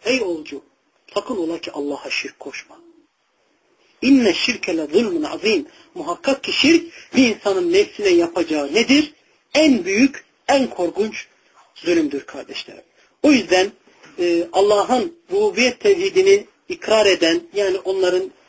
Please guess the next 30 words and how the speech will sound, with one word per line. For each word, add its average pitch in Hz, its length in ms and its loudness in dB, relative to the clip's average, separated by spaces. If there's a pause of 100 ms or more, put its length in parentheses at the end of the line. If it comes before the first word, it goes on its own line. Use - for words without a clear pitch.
Allah 185 280 2
Azze 175 260 -2
ve 175 140 0
Celle'yi 175 420 2
yaratan, 175 520 0
yaşatan, 180 560 -4 (140)
öldüren, 185 560 0
dirilten, 190 500 -2 (480)
rızık 233 360 2
veren 208 240 4
olarak 185 420 0
kabul 220 280 -2
eden 180 340 2
bir 165 120 4
insanın 185 580 -2 (400)
buna 208 260 4
şükür - 480 0
olarak 180 500 2 (140)
ne 208 100 -2
yapması 180 420 -4
gerekir? 151 400 -4
İkrar 185 340 -2
eden 156 280 -2
bir 160 160 -2
kimsenin 175 560 -2 (300)
kulluğunun 180 580 0
da 170 240 0 (280)
yalnız 190 500 -2
ve 170 80 2
yalnız 185 440 2